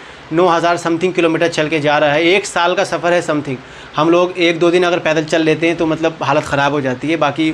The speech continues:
अल्लाह ने हिम्मत दी है उस बंदे को कि इतनी दूर पैदल चल के जा रहे हैं अल्लाह के मदीने, मदीने में, मोहम्मद के शहर में जा रहे हैं, जिसका हम लोग सुनते हैं, आप सब लोग ने सुना है मोहम्मद के शहर में। हर दर्द की दवा है मोहम्मद के शहर में।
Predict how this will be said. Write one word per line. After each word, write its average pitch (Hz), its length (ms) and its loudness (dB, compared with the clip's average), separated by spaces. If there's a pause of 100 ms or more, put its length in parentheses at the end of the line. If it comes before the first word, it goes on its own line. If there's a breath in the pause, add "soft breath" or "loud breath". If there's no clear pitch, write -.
अल्लाह 156 240 2
ने 170 80 0
हिम्मत 160 300 0
दी 170 120 0
है 165 60 4
उस 156 120 0
बंदे 147 280 -2
को 170 140 0 (540 loud breath)
कि 156 120 2
इतनी 175 460 2 (100)
दूर 160 240 2
पैदल 170 300 0
चल 160 140 -6
के 165 120 -2
जा 147 160 2
रहे 156 160 0
हैं 170 60 0
अल्लाह 151 260 2
के 160 120 -2
मदीने, 156 600 0
मदीने 151 400 0
में, 151 200 0
मोहम्मद 156 440 -2
के 180 100 0
शहर 151 240 0
में 151 120 0
जा 139 100 2
रहे 139 100 -2
हैं, 135 80 -4
जिसका 139 200 -4
हम 147 120 0
लोग 147 160 0
सुनते 147 300 0
हैं, 156 100 2
आप 143 140 0
सब 151 160 0
लोग 143 180 -2
ने 143 80 -4
सुना 143 180 -4
है 143 60 -2
मोहम्मद 143 420 -2
के 147 80 -6
शहर 131 240 -6
में। 127 140 -8 (360 loud breath)
हर 160 120 2
दर्द 156 240 0
की 160 100 2
दवा 143 240 4
है 147 100 2
मोहम्मद 143 440 -2
के 147 80 -4
शहर 127 260 -4
में। 123 140 -8